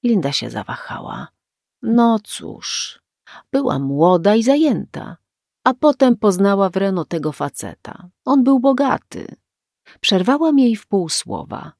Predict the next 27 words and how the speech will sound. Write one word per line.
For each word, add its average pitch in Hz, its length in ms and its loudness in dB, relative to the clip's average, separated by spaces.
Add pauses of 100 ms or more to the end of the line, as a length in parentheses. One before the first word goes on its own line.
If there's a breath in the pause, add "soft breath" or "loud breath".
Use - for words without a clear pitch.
(220)
W 180 100 -4
jednej 180 380 4
chwili 202 460 -4
uświadomiłam 196 800 2
sobie, 196 360 2
że 175 140 0
Linda, 202 560 0 (260)
ogarnięta 185 680 2
obsesją 208 600 -2 (100)
znalezienia 160 680 0
mojej 175 340 0
mamie 175 340 -2
zamożnego 151 600 -2
męża, 135 520 -2 (520 loud breath)
zachęcałaby 220 880 2
ją 233 200 2
do 208 120 2
zostania 202 480 -2
z 160 80 -8
bogatym 180 540 0
mężczyzną, 160 880 -4 (180)
nawet 233 480 6
gdyby 180 340 2
to - 160 -2
oznaczało 156 720 -4 (160)
opuszczenie 202 760 -4
mnie. - 340 -12